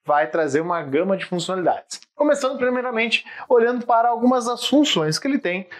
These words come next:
que são características básicas, como quantidade de pessoas que podem estar se conectando, a maneira como você vai conectar elas, se é por link, se a pessoa vai estar recebendo um e-mail efetivamente, né, você adicionando o e-mail daquela pessoa, alguma conta do próprio Zoom,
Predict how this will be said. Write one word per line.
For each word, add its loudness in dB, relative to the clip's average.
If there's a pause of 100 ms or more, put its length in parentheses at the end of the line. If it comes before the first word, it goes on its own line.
(260)
que 4
são 2
características 0
básicas, 0
como 0
quantidade -2
de -4
pessoas 0
que -14
podem 0
estar -4
se -10
conectando, -4 (100)
a 0
maneira 2
como 2
você 0
vai -4
conectar -2
elas, -2 (100)
se 0
é 2
por 0
link, 2
se -4
a -2
pessoa -4
vai 0
estar -2
recebendo 0
um -4
e-mail 0
efetivamente, -4
né, -2 (200)
você 0
adicionando -2
o 0
e-mail 0
daquela 0
pessoa, 0
alguma -2
conta -2
do 0
próprio 0
Zoom, 0